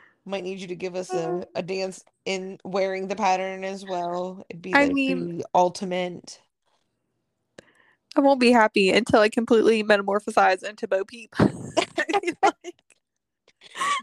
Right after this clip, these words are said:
Speaker 1: I mean, I will Halloween it up with you. If you're gonna be Bo Peep, I can be Dorothy and wear the blue.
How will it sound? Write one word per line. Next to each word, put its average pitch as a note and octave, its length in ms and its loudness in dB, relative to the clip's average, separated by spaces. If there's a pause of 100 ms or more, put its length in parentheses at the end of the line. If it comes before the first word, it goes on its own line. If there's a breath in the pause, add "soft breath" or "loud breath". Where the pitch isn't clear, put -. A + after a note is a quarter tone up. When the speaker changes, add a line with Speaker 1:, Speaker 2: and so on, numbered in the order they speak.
(160)
Speaker 1:
I D4 100 2
mean, C4+ 260 -6 (100)
I C#4 460 -2
will C#4 240 -6
Halloween B3 420 -8
it A#3 80 -8
up A3+ 120 -10
with A#3+ 120 -14
you. G#3+ 200 -10
If G3 120 -12
you're G#3 140 -10
gonna G#3+ 200 -8
be A3 140 -14
Bo A3 220 -4
Peep, G#3 340 -10 (120)
I F#3 200 4
can - 180 -4
be F#3+ 100 -4
Dorothy F3+ 520 -2
and F3+ 140 -4
wear F3+ 140 -2
the F3 80 -4
blue. E3 480 -6